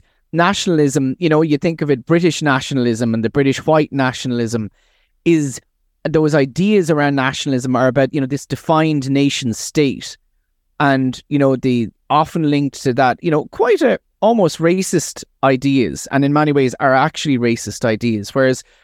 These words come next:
republicanism, in the broadest sense, goes back to the French Revolution, the ideas of liberty, equality, fraternity.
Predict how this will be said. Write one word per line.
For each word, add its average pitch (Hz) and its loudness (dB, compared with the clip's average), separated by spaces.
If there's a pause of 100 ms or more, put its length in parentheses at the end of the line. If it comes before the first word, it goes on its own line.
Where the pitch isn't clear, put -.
republicanism, 185 0 (600)
in 170 -2
the 151 0
broadest 180 2
sense, 139 -2
goes 131 -2
back 143 -2
to 143 -6
the 123 -4
French 139 -2
Revolution, 123 0 (200)
the 135 2
ideas 131 2
of 120 0
liberty, 131 0
equality, 131 0
fraternity. 131 -2